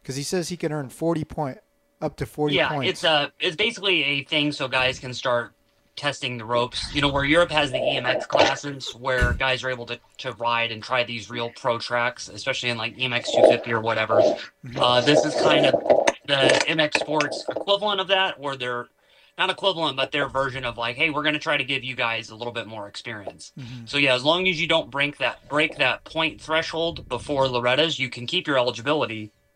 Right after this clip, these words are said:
Speaker 2: and then go back to Loretta's this summer. Um, and I think, too, that's where they were with Romano. You know, they had even said he's just gonna do a few,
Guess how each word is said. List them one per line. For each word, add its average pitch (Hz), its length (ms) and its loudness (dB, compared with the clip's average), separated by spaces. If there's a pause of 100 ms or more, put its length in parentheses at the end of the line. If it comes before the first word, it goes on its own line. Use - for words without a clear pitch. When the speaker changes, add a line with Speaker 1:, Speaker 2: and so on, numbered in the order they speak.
(140)
Speaker 2:
and 131 120 -6
then 139 160 0
go 127 140 0
back 123 240 0
to 135 80 -6
Loretta's 131 400 4
this 117 160 -6
summer. 131 340 0 (420)
Um, 113 520 0 (520)
and 156 100 6
I 156 100 4
think, 196 260 4
too, 226 160 -6
that's 185 260 -2
where 175 200 -4
they 156 140 -4
were 160 200 -4
with 156 240 -8
Romano. 143 540 -4
You 131 80 -12
know, 139 100 -6
they 143 160 -2
had 143 80 0
even 143 220 -4
said 143 160 -2
he's 123 160 -8
just 131 160 -10
gonna 139 160 -2
do 135 140 -6
a 131 40 -6
few, 170 400 -2